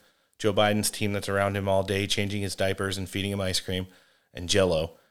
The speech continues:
saying that, you know, the special counsel came to the conclusion that Joe Biden won't stand trial, and they leave it at that.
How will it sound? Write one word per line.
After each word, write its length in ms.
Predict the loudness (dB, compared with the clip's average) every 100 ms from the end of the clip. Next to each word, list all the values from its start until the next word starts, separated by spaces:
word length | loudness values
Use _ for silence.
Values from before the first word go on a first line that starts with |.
| _ _ _ _ _
saying 320 | -2 0 2
that, 240 | 0 -2 -2
you 140 | 0
know, 280 | 2 0 -2 _ _ _ _ _
the 80 | -6
special 300 | 2 4 4
counsel 400 | 4 4 4 2
came 180 | 2 2
to 80 | 2
the 80 | 0
conclusion 460 | -2 0 0 2
that 120 | 2 4
Joe 180 | 4
Biden 320 | 6 6 4 4
won't 240 | 4 4
stand 280 | 6 6 6
trial, 320 | 8 8 8
and 80 | 4
they 140 | 0
leave 220 | 4 6
it 80 | 6
at 120 | 4 4
that. 340 | 2 0